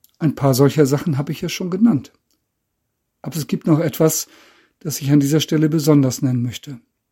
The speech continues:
Wenn Gott an dich denkt, dann leuchten seine Augen. Das sagen wir ja in jedem Segen im Gottesdienst.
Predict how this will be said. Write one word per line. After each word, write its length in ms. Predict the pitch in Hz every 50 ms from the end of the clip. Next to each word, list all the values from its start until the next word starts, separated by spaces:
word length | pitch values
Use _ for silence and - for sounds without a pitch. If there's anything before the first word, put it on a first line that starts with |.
| _ _ _ _ _ _ _ _ _ _ _ _ _ _ _ _ _ _ _ _ _ _ _ _ _ _ _ _ _ _ _
Wenn 220 | - 160 147 147
Gott 260 | 135 156 185 - - -
an 120 | 180 175
dich 200 | 175 160 139 -
denkt, 480 | - 147 135 151 175 - - - - _ _ _ _ _ _ _ _ _ _ _ _ _
dann 180 | - 147 139
leuchten 480 | 139 135 139 143 143 - - - 170 143
seine 400 | 117 127 127 131 123 135 147 165
Augen. 360 | 131 117 113 - 123 - - _ _ _ _ _ _ _ _ _ _ _ _ _ _ _ _ _ _ _ _ _ _ _ _
Das 180 | - 139 127 -
sagen 300 | 156 147 151 156 147 127
wir 120 | 135 135
ja 160 | 131 139 139
in 120 | 143 131 127
jedem 360 | 123 147 160 156 170 143 123
Segen 440 | 113 131 135 143 143 156 160 156 _ _ _ _ _ _ _ _ _
im 120 | - 143 151
Gottesdienst. 800 | - 156 147 - - 117 - - _ _ - - - _ _